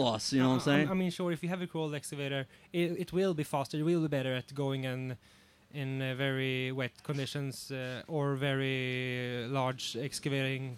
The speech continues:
Speaker 2: projects, sure,
Speaker 1: Mm-hmm, mm-hmm,
Speaker 2: to
Speaker 1: mm-hmm.
Speaker 2: move mass. But when
Speaker 1: Yeah.
Speaker 2: it comes to small things or things that's far apart and you need to make, uh, thing, different sites in one day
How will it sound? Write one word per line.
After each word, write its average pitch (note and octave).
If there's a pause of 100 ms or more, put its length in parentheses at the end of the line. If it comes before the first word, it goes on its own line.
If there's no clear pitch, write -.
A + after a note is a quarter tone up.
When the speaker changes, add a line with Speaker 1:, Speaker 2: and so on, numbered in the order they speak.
Speaker 2:
projects, B2
sure, E3
Speaker 1:
Mm-hmm, B2+
mm-hmm, C#3+
Speaker 2:
to D3+
Speaker 1:
mm-hmm. D3+
Speaker 2:
move C#3+
mass. C#3+
But D3 (200)
when E3+
Speaker 1:
Yeah. D#3
Speaker 2:
it -
comes F#3
to E3
small D#3+
things D3+
or D3 (580)
things D#3+
that's - (100)
far D#3
apart D#3
and D#3+
you D#3
need D3
to D3
make, D3+
uh, C#3 (440)
thing, D#3
different D3+
sites - (100)
in D3+
one D3
day D3+